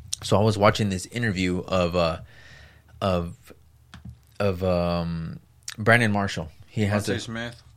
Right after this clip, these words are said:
Speaker 1: Yeah. He, he has a, Brandon Marshall has a, a YouTube channel,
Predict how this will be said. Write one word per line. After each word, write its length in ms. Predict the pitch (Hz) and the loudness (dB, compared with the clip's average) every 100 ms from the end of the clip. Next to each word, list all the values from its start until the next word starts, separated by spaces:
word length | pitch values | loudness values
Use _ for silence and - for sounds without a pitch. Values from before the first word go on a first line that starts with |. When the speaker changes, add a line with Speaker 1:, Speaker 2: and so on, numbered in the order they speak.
| - | -4
Speaker 1:
Yeah. 220 | 98 - - - - - - - - - _ _ - | -2 -2 -6 -20 -20 -20 -20 -20 -20 -20 _ _ -16
He, 160 | - | -12
he 300 | - 113 117 110 | -8 -4 0 2
has 280 | 113 107 | 2 2
a, 460 | 104 92 87 82 80 - - - - | 4 4 2 0 -6 -14 -20 -20 -14
Brandon 340 | 98 104 120 104 | 0 4 4 2
Marshall 320 | 104 104 95 | 0 0 0
has 240 | 98 92 | 0 0
a, 460 | 87 82 82 73 - - | 0 0 -2 -6 -8 -8
a 80 | |
YouTube 300 | 92 107 107 | -4 -4 -4
channel, 280 | 90 80 - | -4 -6 -6